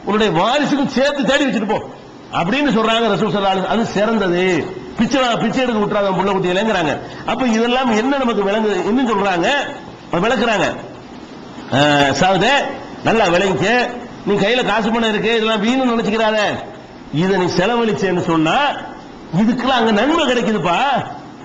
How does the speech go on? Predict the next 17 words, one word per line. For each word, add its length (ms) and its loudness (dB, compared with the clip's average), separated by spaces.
உன் 140 2
பொண்டாட்டிக்கு 680 2
வாயில 460 2
ஊட்டி 200 0
விடுறிய 280 2
ஒரு 160 0
கவலை 240 0
உணவு, 600 0
அதுக்கும் 480 0
ரசூல் 220 0
அந்த 160 2
வார்த்தையை 380 0
சொல்றாங்க, 320 0
"ஹத்தாமா 540 0
தஜாலு 380 0
ஃபீ 180 0
ஃபிம்ராத்திக்க", 760 0